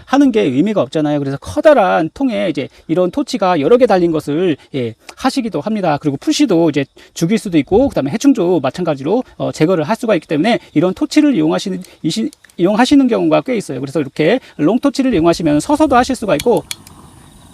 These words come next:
그렇게 이렇게 고랑에 풀에 토치를 이렇게 갖다 대면은, 예, 풀이 아무래도 뜨겁기 때문에 데어서 죽습니다. 그리고 풀이 작을 때도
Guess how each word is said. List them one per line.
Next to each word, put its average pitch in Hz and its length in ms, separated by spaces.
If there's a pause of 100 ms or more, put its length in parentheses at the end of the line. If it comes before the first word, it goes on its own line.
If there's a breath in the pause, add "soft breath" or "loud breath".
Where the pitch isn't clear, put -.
그렇게 233 300
이렇게 214 500 (160)
고랑에 233 460
풀에 294 500 (800)
토치를 247 400
이렇게 190 160
갖다 220 260
대면은, 233 580
예, 147 100
풀이 320 500
아무래도 202 320
뜨겁기 349 320
때문에 240 480 (200)
데어서 233 480
죽습니다. 202 500
그리고 202 200
풀이 330 240
작을 285 320
때도 220 400